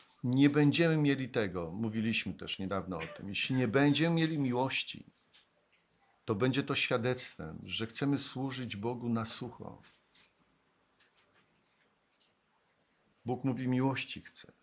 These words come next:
nie ofiary”. A jak Go pokochać?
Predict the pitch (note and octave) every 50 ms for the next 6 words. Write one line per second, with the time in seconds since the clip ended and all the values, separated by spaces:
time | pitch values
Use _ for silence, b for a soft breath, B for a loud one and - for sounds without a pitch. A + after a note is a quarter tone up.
0 | _ _ - A2 A#2+ A#2+ - - - - - - - - - - _ _ _ _
1 | _ _ _ B B B B B B B B B B _ _ _ _ _ _ _
2 | _ _ _ _ _ _ _ _ _ _ _ _ _ _ _ _ _ _ _ _
3 | _ _ _ _ _ _ _ - - - G2+ A2+ A#2+ A#2+ A#2+ A2+ C3 A#2+ - -
4 | A2 - C#3 B2 - - - C2+ - - - - -